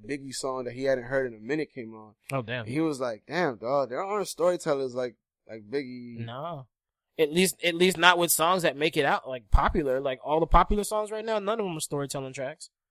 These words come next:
Speaker 1: Would you
Speaker 2: And
Speaker 1: say
Speaker 2: sometimes those can be the best ones.
Speaker 1: Where would you put Biggie on, on, on your storytellers? Uh?
Speaker 2: Yeah, in my storytellers,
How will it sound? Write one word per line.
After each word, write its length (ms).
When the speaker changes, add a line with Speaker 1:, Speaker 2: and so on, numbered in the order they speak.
Speaker 1:
Would 140
you 40
Speaker 2:
And 80
Speaker 1:
say 60
Speaker 2:
sometimes 300
those 180
can 100
be 80
the 100
best 240
ones. 300
Speaker 1:
Where 160
would 100
you 80
put 240
Biggie 300
on, 100
on, 440
on 200
your 120
storytellers? 840
Uh? 280
Speaker 2:
Yeah, 120
in 220
my 160
storytellers, 800